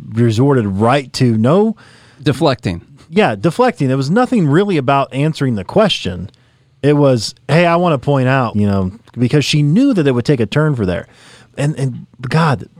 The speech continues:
Speaker 1: this is what manipulators are so good at. If you ever notice when you're having an argument with someone and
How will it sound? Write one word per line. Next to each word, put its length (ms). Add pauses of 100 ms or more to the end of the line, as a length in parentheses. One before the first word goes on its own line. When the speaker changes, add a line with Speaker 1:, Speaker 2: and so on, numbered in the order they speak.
(260)
Speaker 1:
this 180
is 120
what 200
manipulators 600
are 60
so 200
good 260
at. 400
If 160
you 100
ever 180
notice 520
when 140
you're 140
having 380
an 80
argument 680 (120)
with 140
someone 560 (580)
and 480